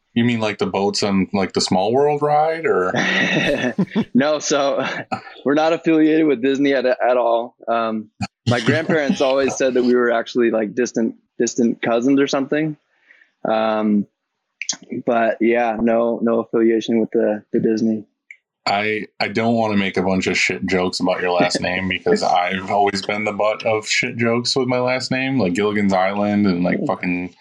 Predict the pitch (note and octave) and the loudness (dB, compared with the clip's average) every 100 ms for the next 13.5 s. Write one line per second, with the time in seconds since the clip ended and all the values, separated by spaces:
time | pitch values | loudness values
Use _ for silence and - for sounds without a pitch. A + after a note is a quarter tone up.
0 | - - _ G#2 G#2 G2+ - - G2+ G2+ | -20 -20 _ -2 0 0 -2 -2 -4 0
1 | G2+ G2+ G2+ F#2+ F2+ F2 F#2 F2+ F#2+ F#2 | 2 4 2 2 2 0 0 0 0 0
2 | F2+ F#2 - G#2 - - - - - - | 0 -2 -2 -4 -6 -10 -16 -20 -18 -18
3 | - _ - F#2+ F#2 F2 F2 - _ _ | -20 _ -2 0 0 2 0 -2 _ _
4 | _ _ - A#2 F#2+ G#2 G2 F#2 - - | _ _ -2 -2 0 0 0 -2 -6 -14
5 | - - - _ _ _ _ G2+ A#2 A#2+ | -16 -18 -20 _ _ _ _ -4 -2 -2
6 | C3+ C#3 B2+ A#2 G#2+ - G#2+ D3 G#2+ G2 | -4 0 2 2 2 0 0 2 2 2
7 | F#2+ F#2+ G2+ G2+ G2 G#2 F#2+ F#2 - G#2+ | 2 2 2 2 0 0 0 -2 -2 -2
8 | D3 F3+ F#3+ E3 A#2+ G2 F#2+ A2 D3+ D#3+ | 0 2 2 0 -2 0 0 0 -2 0
9 | A#2 G2 - - F2+ F2+ F2 - G#2 G2+ | 2 2 0 0 0 0 -4 -6 -2 0
10 | G2+ G2+ G#2 F#2+ F#2+ A#2+ C#3+ G2 F2 F2 | 0 0 0 -2 0 -2 0 -2 -2 -2
11 | G#2 G#2+ A#2+ A#2+ A2+ G#2+ A#2+ A#2 G2 - | -2 0 0 0 -2 -2 -4 -2 -2 0
12 | G2+ A2+ A2 A#2 A2 - F2 F2 A2+ C#3 | -2 0 0 0 -2 0 0 0 0 -4
13 | - - F2+ E2+ - | -6 -2 -2 -2 -6